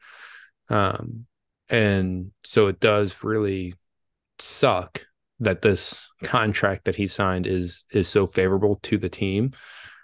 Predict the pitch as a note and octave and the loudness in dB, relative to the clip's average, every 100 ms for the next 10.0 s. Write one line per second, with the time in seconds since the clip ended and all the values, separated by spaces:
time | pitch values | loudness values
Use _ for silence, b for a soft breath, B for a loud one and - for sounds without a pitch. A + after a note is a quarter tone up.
0 | B A2 G2 G2+ G2+ - A2+ - A#2 G#2+ | B -4 -2 0 0 2 0 2 0 0
1 | G#2+ - G#2 A2 G2+ - G2 G#2 G2+ F#2+ | -2 -2 -2 0 -2 -2 -4 -2 -2 0
2 | F#2+ F#2 G#2 _ _ _ _ _ _ A#2 | -2 -4 -8 _ _ _ _ _ _ 0
3 | G#2 G#2+ G2+ G#2+ G#2 G2 G2 G2+ G#2+ G#2+ | 0 0 0 0 0 0 0 0 2 2
4 | G2 F#2 - G#2+ F2+ G#2+ G2 G2 F#2+ G2+ | 0 -6 -10 -8 -4 0 0 0 -2 -4
5 | G#2+ G2 - - G#2+ F#2+ F#2+ F2+ - G#2+ | -2 -2 -6 -2 0 0 -2 -4 0 2
6 | F2+ F2+ F2+ G2+ G2 F2+ E2+ G2 F#2+ G2 | 4 2 -2 -2 -2 -2 -2 -2 0 0
7 | F#2+ G2 F#2+ F#2 F#2 F#2 G#2 - _ _ | 0 -2 -4 -6 -6 -4 -4 -6 _ _
8 | - F#2 G2+ F#2+ E2+ - _ _ _ - | -4 0 2 2 0 -10 _ _ _ 0
9 | G2 F#2 F2+ G2+ F#2+ F2+ F2+ G2 G#2+ | 2 2 -2 -2 0 0 0 -2 -4